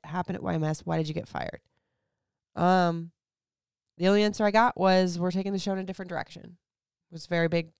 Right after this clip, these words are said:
shock to me. Um, yeah, there was no, eh, okay,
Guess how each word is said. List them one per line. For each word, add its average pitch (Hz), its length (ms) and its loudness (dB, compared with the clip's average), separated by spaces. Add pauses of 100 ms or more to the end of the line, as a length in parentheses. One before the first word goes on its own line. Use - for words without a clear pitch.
shock 180 340 -4
to 208 80 -4
me. 208 260 -4 (1080)
Um, 160 480 -2 (1900)
yeah, 208 220 0 (600)
there 185 120 0
was 180 120 0
no, 196 460 2 (2250)
eh, 262 220 4 (500)
okay, 185 300 -2